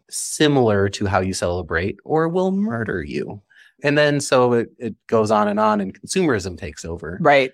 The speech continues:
Speaker 1: And then
Speaker 2: Then it be-, just becomes about money.
Speaker 1: Then Coca-Cola creates, like, our ideal vision of Santa Claus, who was, again, very different. He just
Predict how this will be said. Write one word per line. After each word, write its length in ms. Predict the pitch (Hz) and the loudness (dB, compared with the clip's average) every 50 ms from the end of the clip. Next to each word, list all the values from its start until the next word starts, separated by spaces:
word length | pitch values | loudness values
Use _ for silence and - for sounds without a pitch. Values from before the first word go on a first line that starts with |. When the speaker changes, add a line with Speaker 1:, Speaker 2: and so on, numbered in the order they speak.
| _ - | _ -4
Speaker 1:
And 140 | 110 110 110 | 0 2 2
then 420 | 110 110 110 107 104 101 101 98 - - - | 4 4 4 2 2 0 0 -2 -4 -4 0
Speaker 2:
Then 160 | - 208 196 | 2 2 4
it 60 | 180 175 | 4 2
be-, 100 | 170 160 | 2 0
just 200 | 160 170 156 - | 0 -2 -6 -6
becomes 260 | 156 151 151 143 143 | -8 -8 -8 -8 -2
about 200 | 143 143 135 123 | 0 0 0 0
money. 380 | - 143 143 143 139 139 156 - _ | 0 -4 -6 -8 -10 -12 -14 -14 _
Speaker 1:
Then 180 | 120 123 127 120 | -2 0 0 2
Coca-Cola 640 | 113 - 131 117 - 123 - - 139 127 127 120 117 | 2 2 2 0 0 -4 -2 2 2 4 6 4 4
creates, 540 | 120 - - 123 117 113 113 104 - - - | 2 0 0 2 2 2 0 -2 -4 -4 -2
like, 180 | 110 107 101 107 | -2 0 2 2
our 140 | 104 101 101 | 2 2 2
ideal 400 | 101 104 101 101 107 107 104 98 | 0 -2 -4 -4 -4 -4 -4 -6
vision 240 | 98 101 95 107 101 | -6 -8 -8 -8 -10
of 100 | 98 - | -10 -8
Santa 280 | - 120 107 98 90 87 | -4 -4 -2 -2 -4 -6
Claus, 400 | - - 85 76 67 69 - - | -4 -4 -4 -4 -4 -6 -10 -8
who 100 | - 107 | -4 -4
was, 120 | 107 101 | -2 -2
again, 240 | 131 143 160 127 101 87 | 0 0 0 0 0 0
very 220 | 95 92 92 95 | 0 0 0 0
different. 440 | 95 123 123 - - 143 73 - - | -2 -6 -8 -8 -10 -14 -14 -14 -14
He 140 | - - 98 | -8 -8 -6
just 320 | 82 95 95 - - _ | -6 -6 -10 -10 -12 _